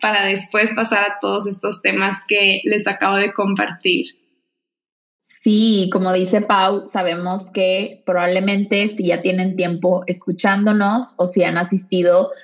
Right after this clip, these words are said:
Speaker 2: a alguna de nuestras conferencias o talleres, nos han escuchado hablar sobre qué es la salud mental. Pero bueno, para los nuevos oyentes les compartimos que, mm,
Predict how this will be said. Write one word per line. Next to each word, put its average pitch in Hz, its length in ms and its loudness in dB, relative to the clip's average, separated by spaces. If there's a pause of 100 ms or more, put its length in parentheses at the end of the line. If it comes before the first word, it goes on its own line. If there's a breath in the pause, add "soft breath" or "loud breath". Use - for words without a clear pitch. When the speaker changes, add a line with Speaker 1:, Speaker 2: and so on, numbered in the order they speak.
(140 loud breath)
Speaker 2:
a - 80 0
alguna 196 380 4
de 208 100 2
nuestras 190 500 0
conferencias 180 800 -2
o 196 120 0
talleres, 180 600 2
nos 180 180 -4
han 170 120 0
escuchado 180 440 0
hablar 175 360 0
sobre 170 360 0
qué 190 320 2
es 185 140 -2
la 190 120 0
salud 165 320 -2
mental. 185 540 -2 (320 soft breath)
Pero 190 180 4
bueno, 165 280 -2
para 175 240 0
los 190 300 2
nuevos 220 380 0
oyentes 214 560 0
les 214 200 -2
compartimos 208 1000 -2 (400 soft breath)
que, 196 340 6
mm, 170 300 -2